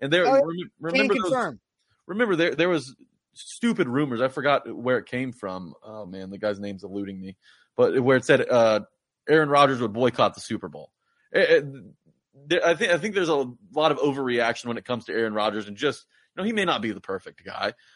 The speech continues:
Speaker 1: but he, he's a human, and I, I, I, I just struggle to see him leaving a situation that is so friendly and comfortable to him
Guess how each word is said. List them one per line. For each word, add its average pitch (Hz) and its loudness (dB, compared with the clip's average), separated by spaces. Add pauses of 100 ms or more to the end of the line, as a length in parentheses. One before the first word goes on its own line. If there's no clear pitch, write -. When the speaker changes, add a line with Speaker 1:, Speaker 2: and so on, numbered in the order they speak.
Speaker 1:
but 202 0
he, 156 -16
he's 175 -6
a 143 0
human, 117 -4
and 135 -4
I, 160 4
I, 165 4 (120)
I, 147 0 (220)
I 170 6
just 180 -6
struggle 160 2
to 139 -2
see 131 -2
him 113 -6
leaving 120 -2
a 110 -6
situation 107 -6 (280)
that 143 -4
is 135 -4
so 185 2
friendly 139 -2
and 107 -6
comfortable 95 -6
to 98 -16
him 95 -14